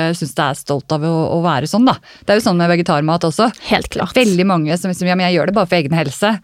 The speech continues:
Speaker 1: Og så begynner de å like det så godt, og så kjenner de, «Ja, det føles ganske bra å gjøre noe for miljøet
Speaker 2: Mm.
Speaker 1: også», selv om det kanskje ikke det er det som fikk de til å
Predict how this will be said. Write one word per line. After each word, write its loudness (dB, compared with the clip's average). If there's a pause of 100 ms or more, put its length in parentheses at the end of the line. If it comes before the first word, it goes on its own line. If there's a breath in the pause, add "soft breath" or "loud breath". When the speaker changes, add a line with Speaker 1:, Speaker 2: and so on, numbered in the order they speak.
(420 soft breath)
Speaker 1:
Og 2
så -2
begynner 4
de 4
å 4
like -2
det -2
så -2
godt, -2
og 0
så -2
kjenner 0
de, 0
«Ja, 2 (320)
det 4 (100)
føles 0
ganske -2 (100)
bra 2 (160)
å 2
gjøre 4
noe 0
for -2
miljøet 4
Speaker 2:
Mm. 2 (160)
Speaker 1:
også», -18
selv 0
om 2
det -4
kanskje 0
ikke 0 (160)
det 2 (160)
er 0
det 0
som -2
fikk -6
de -2
til -2
å 0